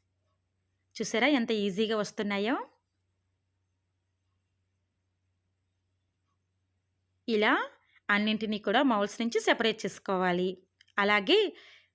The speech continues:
టీ కప్స్‌లో వేసాం కదండి, వాటి నుంచి కూడా కప్ కేక్స్‌ను బయటికి తీసుకోవాలి. అంతేనండి,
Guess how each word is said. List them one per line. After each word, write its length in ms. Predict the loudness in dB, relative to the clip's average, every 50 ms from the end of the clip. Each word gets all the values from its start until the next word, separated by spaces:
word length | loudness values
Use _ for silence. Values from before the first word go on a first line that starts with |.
| _ _ _ _ _ _ _ _ _ _ _ _ _ _ _
టీ 60 | 0 2
కప్స్‌లో 380 | 2 0 -4 -4 -2 -2 -2 0
వేసాం 320 | 0 0 -2 -2 -4 -6 -2
కదండి, 360 | -2 -2 -2 -2 -2 0 0 0 2
వాటి 280 | 4 2 2 2 0 -2
నుంచి 240 | -4 -6 -8 -10 -8
కూడా 260 | -6 -2 0 2 2 0 -2 -4 -12 _ _ _ _ _ _ _ _ _ _ _ _ _ _ _ _ _ _ _ _ _ _ _ _ _ _ _ _ _ _ _ _ _ _ _ _
కప్ 200 | -4 -4 -4 -2 -2
కేక్స్‌ను 420 | -2 -2 -2 -2 0 2 2 2 2 -4 -8 -12 _ _ _ _ _ _ _ _ _ _ _ _ -20 _ _ _ _ _ _ _ _ _ _ _ _ _ 2
బయటికి 320 | 2 2 2 2 0 2
తీసుకోవాలి. 760 | 2 2 2 0 -2 -2 0 0 2 2 0 0 0 -2 -4 -4 -8 _ _ _ _ _ _ _ _ _ _ _ _ _ _ _ _ _ _ _ _ _ _ _ _ _ _ _ _ _ _ _ _ _ _ _ _ _ _ _ _ _ _ _ _ _ _ _ _ _ _ _ _ _ _ _ _ _ _ _ _ _ _ _ _ _ _ _ _ _ _ _ _ _ _ _ _ _ _ _ _ _ _ _ _ _ _ _ _ _ _ _ _ _ _ _ _ _
అంతేనండి, 680 | -2 -2 2 2 2 4 4 4 4 4 4 2 2